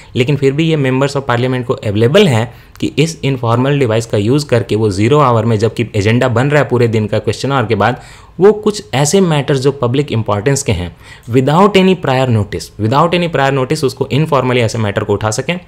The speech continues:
और ज़ीरो आवर कब शुरू होगा आप खुद बताइए। जैसे ही क्वेश्चन आवर ख़त्म होगा उसी टाइम पे शुरू होगा। कब तक चलेगा खुद बताइए?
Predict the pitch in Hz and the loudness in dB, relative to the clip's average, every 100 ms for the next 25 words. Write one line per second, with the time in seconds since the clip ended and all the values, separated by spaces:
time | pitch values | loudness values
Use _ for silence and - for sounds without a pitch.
0 | - - - - - 104 101 127 135 143 | -18 -20 -20 -10 -2 0 2 2 2 0
1 | 135 131 - 120 107 98 - 110 107 110 | -2 -4 -2 0 0 0 -2 -4 -4 -6
2 | 104 - - - - 107 135 147 190 - | -10 -14 -20 -20 -6 0 2 2 0 2
3 | 156 156 156 151 143 123 151 143 156 165 | 0 0 0 0 -2 -2 0 0 -2 -4
4 | - 101 117 107 110 117 107 101 104 139 | -8 -6 -4 -2 -4 -2 -2 -2 -2 0
5 | 175 170 165 165 165 165 160 160 160 | 0 2 2 2 2 0 2 0 -2